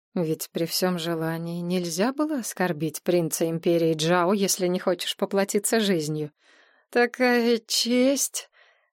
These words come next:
Э, боюсь только, что слишком скромные условия",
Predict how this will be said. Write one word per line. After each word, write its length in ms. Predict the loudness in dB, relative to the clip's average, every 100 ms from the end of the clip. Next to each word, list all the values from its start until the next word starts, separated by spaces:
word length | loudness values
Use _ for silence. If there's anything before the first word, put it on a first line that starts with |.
| -14
Э, 300 | -10 -8 -8 -10
боюсь 640 | -10 -4 0 2 0 -2 -4
только, 400 | -4 -4 -2 -2
что 420 | -2 -2 -4 -4
слишком 640 | -4 -4 -4 -4 -2 -2
скромные 680 | -2 0 2 4 6 4 4
условия", 1000 | 2 -2 -2 0 0 -2 -4 -6 -6